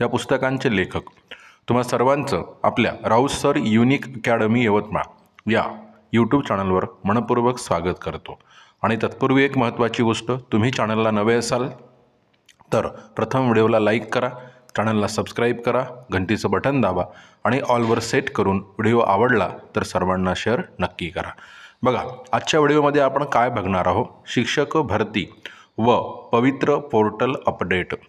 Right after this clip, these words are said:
शिक्षक भरती आणि पवित्र पोर्टल अपडेट, जे कंत्राटी शिक्षक भरल्या जात आहे त्या कंत्राटी शिक्षकांना नियमित करण्याचे सुप्रीम कोर्टाचे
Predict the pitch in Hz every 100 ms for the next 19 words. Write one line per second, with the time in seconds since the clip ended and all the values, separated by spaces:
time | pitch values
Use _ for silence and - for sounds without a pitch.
0 | - - - 107 - 104 95 98 139 123
1 | 107 - 101 104 107 113 - 101 110 107
2 | 98 - 104 101 113 135 - - - -
3 | - - 120 147 - 113 113 139 170 -
4 | 151 - 143 117 117 120 110 95 - 90
5 | 113 170 - - _ - 143 - 120 110
6 | 135 143 156 127 - 120 117 95 78 -
7 | - - - 107 110 131 147 165 165 -
8 | 117 117 117 - 78 - - - 127 117
9 | 135 151 143 120 113 117 -